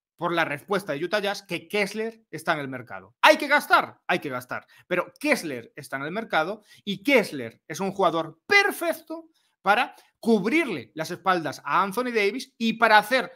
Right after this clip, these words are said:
que la petición de Davis y lo que ha escuchado Redick y lo que después ha confirmado Redick, me gusta que Anthony Davis sea el cuatro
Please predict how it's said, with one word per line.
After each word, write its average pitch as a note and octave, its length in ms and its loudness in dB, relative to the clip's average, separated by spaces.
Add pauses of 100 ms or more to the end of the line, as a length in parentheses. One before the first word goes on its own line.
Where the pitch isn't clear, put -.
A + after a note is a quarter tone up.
(140)
que A#3 200 2
la G#3+ 240 8
petición F#3+ 400 -2
de A#3 100 0
Davis A3+ 560 -2
y A3 100 -2
lo F#3 160 0
que F#3 140 2
ha G#3+ 80 8
escuchado A3 460 -2
Redick F#3 440 0
y A3 120 -6
lo G3 160 -2
que F3 100 -4
después E3+ 580 -4
ha C#3 80 -8
confirmado C3 500 -8
Redick, D3+ 260 -8
me D#3+ 340 -2
gusta C#3+ 380 -6
que C#3+ 180 -2
Anthony D3 340 -4
Davis C3+ 280 -10
sea C#3 100 -6
el C3 100 -8
cuatro C3 380 -10